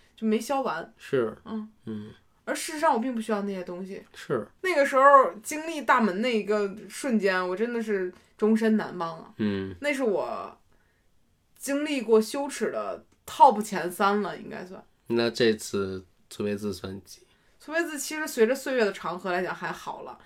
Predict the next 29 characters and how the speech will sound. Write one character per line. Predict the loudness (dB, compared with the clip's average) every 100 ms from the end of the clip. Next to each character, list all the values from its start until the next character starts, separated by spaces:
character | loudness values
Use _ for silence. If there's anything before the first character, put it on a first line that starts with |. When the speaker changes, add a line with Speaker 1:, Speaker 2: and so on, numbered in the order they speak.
| -12
Speaker 1:
其 | 4 4
实 | 4
错 | 0 2
别 | 2 2
字 | -6
本 | -6 -6 -4
身 | -2 -2 -4 -10 -20 -10
我 | -4
并 | 0 0
不 | 0
羞 | -4 -4
耻， | -4 -8 -14 _ _ _ -12
是 | 0
当 | 4 4 2
这 | -4 0
个 | 0
东 | 0 -6
西 | -8
成 | -6 -4
为 | -2
我 | -2 -4 -4
的 | -4
工 | -4 -4 -6
作 | -2 -2
和 | -2 0 2
我 | 2 -2 -2
赚 | 0 -2
钱 | -2 -4 -2
的 | 2 2 0 -4